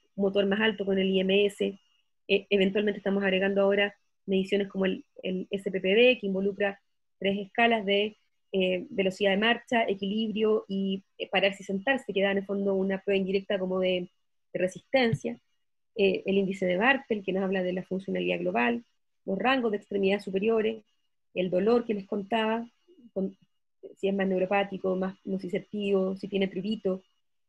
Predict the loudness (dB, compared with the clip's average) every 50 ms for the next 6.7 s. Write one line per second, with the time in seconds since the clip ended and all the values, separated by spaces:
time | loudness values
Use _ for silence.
0 | _ _ _ _ 0 0 2 2 0 0 0 0 0 2 0 0 0 0 -2 -4
1 | -6 0 0 2 2 2 0 0 -2 -4 -4 -4 -4 -4 -4 -6 -6 -8 -6 -6
2 | -4 -4 -4 -4 -4 -8 -14 _ _ -8 -8 -8 -6 -6 -8 -8 -6 -4 -2 0
3 | 2 2 2 0 0 0 0 0 0 -2 -4 -4 -2 -2 -2 -2 -4 -6 -6 -6
4 | -4 -2 -2 -2 -2 -4 -4 -4 -4 -2 -4 -2 -4 -8 -8 -10 _ _ _ _
5 | _ _ _ _ _ _ _ _ _ _ _ _ _ _ _ -2 -2 -2 0 0
6 | 0 2 2 0 2 2 2 4 4 4 4 2 0